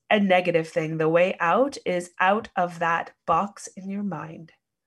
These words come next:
So we're gonna walk into a break. And when we come back, we're gonna walk through a little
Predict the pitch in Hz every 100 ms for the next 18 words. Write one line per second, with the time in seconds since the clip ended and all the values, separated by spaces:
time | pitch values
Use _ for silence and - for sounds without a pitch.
0 | _ _ _ _ - 202 190 202 196 185
1 | 165 175 190 196 196 185 185 190 165 170
2 | 180 254 269 320 269 240 294 285 294 302
3 | 285 233 226 262 302 320